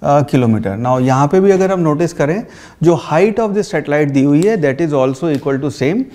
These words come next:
तो हम ये कह सकते हैं कि आपका प्लैनेट जो रोटेट कर रहा है, H, H is equal to R, आपके इस हाइट पे वो रोटेट कर रहा है। Now,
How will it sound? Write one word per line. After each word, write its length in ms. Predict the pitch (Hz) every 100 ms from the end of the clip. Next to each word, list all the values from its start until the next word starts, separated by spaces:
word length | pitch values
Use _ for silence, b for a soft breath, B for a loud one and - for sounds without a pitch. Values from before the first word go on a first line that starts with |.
| B B B
तो 60 | 165
हम 120 | 156
ये 80 | 151
कह 180 | 147 127
सकते 280 | - - 160
हैं 80 |
कि 60 | 185
आपका 300 | 151 131 151
प्लैनेट 360 | - 127 135 143
जो 120 | 139
रोटेट 340 | 123 147 139
कर 140 | 135 135
रहा 100 | 143
है, 320 | 147 175 220
H, 60 | - -
H 240 | 135 131
is 100 | 135
equal 240 | 120 120
to 100 | 120
R, 380 | 151 - 110 160 233 -
आपके 600 | 131 143 - 185 214 190
इस 140 | -
हाइट 260 | 123 123 156
पे 60 |
वो 80 | 214
रोटेट 340 | 165 131 123
कर 140 | - 113
रहा 100 | -
है। 140 | - _ _
Now, 120 | 156